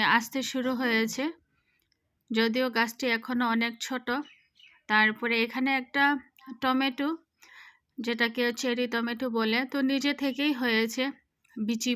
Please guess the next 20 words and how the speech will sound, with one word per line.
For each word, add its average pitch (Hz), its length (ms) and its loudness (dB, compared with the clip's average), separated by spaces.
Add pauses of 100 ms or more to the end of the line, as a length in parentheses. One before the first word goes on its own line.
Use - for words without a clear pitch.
পড়ে, 220 260 0 (640)
তো 220 60 2 (100)
সেটা 226 360 -2
অবশ্যই 240 380 0
এইভাবে 226 320 2 (100)
বিচি 220 240 -2
থেকে 226 360 -4
হয়ে 220 300 -2
থাকে। 214 320 -4 (2500)
আর 220 180 6
এখানে 233 380 2
কিছু, 240 340 -4 (180)
এটাও 240 340 2 (120)
বিচি 254 220 -2
থেকে 247 340 -2
হয়েছে, 226 440 0
নিজে 226 300 0
থেকেই 233 340 -2
হয়েছে, 220 440 -2
তো 233 120 -6